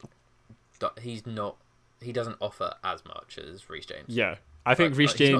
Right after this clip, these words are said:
Speaker 2: James
Speaker 1: a bad
Speaker 2: is
Speaker 1: defender.
Speaker 2: Reece James is quite rounded, and that his Reece James is definitely developing on that, that attacking front.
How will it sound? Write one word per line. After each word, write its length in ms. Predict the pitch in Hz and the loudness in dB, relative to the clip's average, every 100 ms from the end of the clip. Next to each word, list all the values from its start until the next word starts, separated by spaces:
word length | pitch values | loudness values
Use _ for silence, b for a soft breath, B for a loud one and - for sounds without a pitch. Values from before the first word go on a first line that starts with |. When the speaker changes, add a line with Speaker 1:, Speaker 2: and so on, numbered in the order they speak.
| 117 | 2
Speaker 2:
James 60 | |
Speaker 1:
a 80 | 120 | 0
bad 60 | 107 | 0
Speaker 2:
is 60 | - | 0
Speaker 1:
defender. 380 | - - - - - - | -6 -16 -18 -20 -20 -2
Speaker 2:
Reece 220 | 135 143 | 0 4
James 200 | 156 139 | 2 2
is 80 | 120 | 2
quite 240 | 127 110 | 2 4
rounded, 480 | 113 113 117 127 123 b b - | 2 2 2 0 -2 b b -2
and 160 | 117 | 0
that 140 | 113 - | 0 0
his 420 | 127 117 107 - - _ _ _ _ _ - | 0 0 -2 -8 -14 _ _ _ _ _ -10
Reece 320 | 113 123 117 | 0 2 0
James 380 | - 117 117 107 | -4 -2 0 0
is 60 | 98 | -2
definitely 580 | 117 110 113 95 107 104 | 2 2 0 -2 -2 -2
developing 580 | 104 98 107 101 101 | -4 -2 -2 0 0
on 120 | 101 101 | -2 -4
that, 260 | 95 87 - | -4 -6 -6
that 160 | 107 82 | -4 -4
attacking 480 | - 107 - 92 | -2 -2 -2 -8
front. 400 | 92 - 98 87 | -10 -4 -4 -4